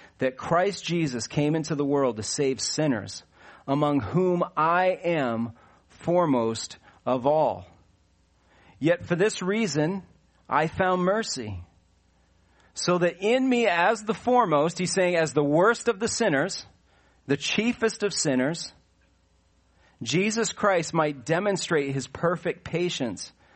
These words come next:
as an example for those who would believe in him for eternal life." Paul is saying, and this is not false humility.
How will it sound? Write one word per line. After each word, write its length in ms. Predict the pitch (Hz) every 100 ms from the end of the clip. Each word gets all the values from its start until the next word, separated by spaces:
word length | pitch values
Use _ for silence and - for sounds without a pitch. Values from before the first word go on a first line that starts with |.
| - - _ -
as 160 | 131 131
an 80 | 139
example 580 | 120 107 147 160 147
for 160 | 123 -
those 260 | 120 127 123
who 120 | 135
would 160 | 120
believe 480 | 110 113 120 135 135
in 100 | 117
him 420 | 113 139 120 104 104 - - _
for 220 | - 123
eternal 420 | 117 113 135 127 123
life." 240 | 120 117
Paul 360 | - 180 220 240
is 120 | 185
saying, 320 | - 185 143
and 80 | 139
this 160 | 175
is 140 | 156 120
not 420 | 131 156 131 -
false 300 | 135 120 -
humility. 580 | 117 117 117 107 101